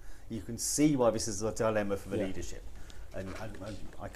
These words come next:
Speaker 1: I could do actually add some sympathy for Corbyn on this one. I know it's a kind of, it's a difficult bit of triangulation,
Speaker 2: Yeah.
Speaker 1: but I can see why he, he, he's kind of, you know, slightly reluctant to endorse fully a second referendum at this
Speaker 2: Well,
Speaker 1: stage.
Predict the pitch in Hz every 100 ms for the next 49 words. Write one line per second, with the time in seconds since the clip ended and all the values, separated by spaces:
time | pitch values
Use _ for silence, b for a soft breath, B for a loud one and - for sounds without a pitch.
0 | - 98 - 107 135 120 - - 90 -
1 | 113 98 104 - 87 82 - 95 87 80
2 | 78 78 - 80 87 95 107 120 107 123
3 | 113 107 101 120 120 113 147 147 143 120
4 | - 120 104 - 113 110 104 143 175 -
5 | 156 165 - 110 98 92 - 110 110 117
6 | - - 123 113 120 110 92 85 101 95
7 | - 90 - 110 98 - - 101 90 113
8 | 101 90 - - b b b - - 143
9 | 139 120 113 117 120 - 101 - - 104
10 | 101 117 95 90 - - 139 98 90 95
11 | 95 - 92 - 95 87 82 - 80 147
12 | 95 82